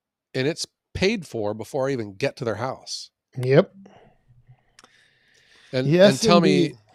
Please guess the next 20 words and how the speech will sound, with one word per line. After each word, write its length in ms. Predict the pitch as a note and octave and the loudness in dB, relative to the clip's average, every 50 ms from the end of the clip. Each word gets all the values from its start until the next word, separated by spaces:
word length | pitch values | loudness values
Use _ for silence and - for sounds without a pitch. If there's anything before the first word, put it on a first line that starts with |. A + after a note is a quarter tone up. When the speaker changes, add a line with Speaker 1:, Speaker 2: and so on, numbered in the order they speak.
| _ - | _ -2
Speaker 1:
there, 260 | D3 C#3+ C#3 C#3 B2+ C#3 | 0 2 2 0 0 2
there's 280 | C#3 D3 D3 B2+ A#2 B2+ | 2 4 4 2 2 0
not 180 | D3 D#3 D3+ | 0 2 2
a 40 | C#3+ | 2
firewood 440 | - - D3+ C#3+ C#3+ C3+ C3 B2 A#2+ | 2 2 2 2 2 2 0 -2 -2
guy 220 | C3 A#2+ A#2 A#2+ | -2 -2 0 0
out 220 | A#2+ A#2+ A#2 - - | 0 0 -2 -2 -4
there 220 | A#2+ A2 A2 G#2+ | -6 -4 -4 -4
who's 300 | G#2 A2 A2 A2 G#2+ G#2+ | -6 -6 -6 -4 -4 -4
ever 200 | A#2+ A#2 A2+ B2 - | -4 -4 -4 -4 -4
unloaded 500 | B2 B2 B2 A#2+ A#2+ A#2+ A#2+ A2+ A2+ A2 | -6 -4 -2 0 0 0 0 0 -2 -4
their 140 | A2 G#2+ G2+ | -6 -8 -6
truck 500 | - - - - A#2 A2 G#2 - - - - _ _ _ _ _ _ _ _ _ _ _ _ _ _ _ _ _ _ _ _ _ - | -8 -8 -6 -4 -4 -4 -4 -8 -12 -20 -20 _ _ _ _ _ _ _ _ _ _ _ _ _ _ _ _ _ _ _ _ _ -6
where 160 | B2+ A2+ A2 | -4 -2 -2
the 80 | G#2+ G#2+ | -2 -4
customer 340 | - C#3 B2+ - - B2+ | -4 -4 -4 -4 -4 -6
hasn't 280 | A2 A#2 A2+ A2 F#2 - | -4 -4 -4 -6 -8 -8
paid 200 | - A#2+ A2+ A2+ | -6 -4 -4 -4
him 120 | A#2+ A#2 | -4 -4
yet, 240 | B2 B2 B2+ C3 C3 | -4 -2 -2 -4 -4